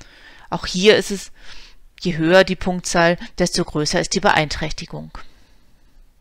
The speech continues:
In der Gruppe, die die Vertebroplastie erhalten haben, lag dieser Wert bei zwölf Komma sieben und in der Gruppe mit dem Placebo oder der Scheinbehandlung bei vierzehn Komma zwei. Es gab also eine Besserung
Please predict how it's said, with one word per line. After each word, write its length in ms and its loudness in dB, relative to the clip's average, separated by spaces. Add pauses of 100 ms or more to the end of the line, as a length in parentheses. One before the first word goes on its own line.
(720)
In 60 -8
der 100 0
Gruppe, 240 0
die 140 -4
die 100 -2
Vertebroplastie 760 -2
erhalten 440 6
haben, 300 4 (500)
lag 140 2
dieser 320 -2
Wert 260 0
bei 100 0
zwölf 360 -4
Komma 240 -4
sieben 480 -2 (380)
und 120 2
in 80 0
der 140 2
Gruppe 320 -4
mit 160 -6
dem 100 -10
Placebo 440 2
oder 120 2
der 120 -2
Scheinbehandlung 680 2
bei 140 2
vierzehn 400 -4
Komma 260 0
zwei. 440 -2 (1080)
Es 100 -14
gab 180 -4
also 160 0
eine 220 -4
Besserung 540 0